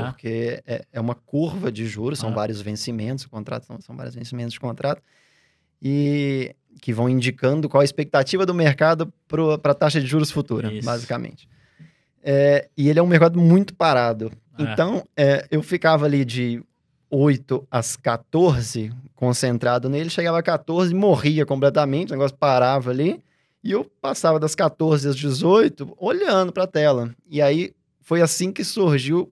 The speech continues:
Speaker 1: a minha ideia de começar a criar conteúdo. Eu falei assim: ah, eu, eu ficava lendo, assistindo conteúdo, vendo vídeo e tudo mais. Eu falei assim: ah, por que que eu não começo a le-, é, lendo relatório de tudo quanto é casa de análise, banco e tudo mais?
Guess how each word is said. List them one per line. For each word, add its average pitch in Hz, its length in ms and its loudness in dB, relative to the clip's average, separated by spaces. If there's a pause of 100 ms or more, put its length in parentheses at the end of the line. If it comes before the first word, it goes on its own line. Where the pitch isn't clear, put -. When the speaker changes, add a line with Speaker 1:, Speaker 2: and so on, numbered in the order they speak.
(140)
Speaker 1:
a 160 60 -6
minha 156 140 0
ideia 143 220 2
de - 100 -8
começar 151 340 -2
a 147 40 0
criar 120 200 -2
conteúdo. 131 560 -4
Eu - 500 -20
falei 147 120 -10
assim: 143 160 -8
ah, 120 160 -4
eu, 131 200 -8
eu 147 120 -10
ficava 139 420 0
lendo, 127 760 0 (280)
assistindo 135 480 -4
conteúdo, 127 560 -2
vendo 123 280 0
vídeo 120 360 -4
e - 20 -12
tudo 120 220 -6
mais. 143 460 -2
Eu 156 60 -12
falei 240 160 -12
assim: 156 100 -6
ah, 127 80 -4
por - 160 -16
que - 120 -16
que - 120 -12
eu 240 40 -6
não 233 120 -4
começo 131 440 -4
a 113 100 -4 (300)
le-, 131 240 -2
é, 123 260 -2
lendo 139 240 -2
relatório 131 640 2
de 107 120 -12
tudo 139 340 -18
quanto 127 300 -8
é 123 60 -4 (380)
casa 117 260 -4
de 110 120 -6
análise, 110 840 -2
banco 117 380 -6
e - 20 -16
tudo 127 200 -10
mais? 131 280 -8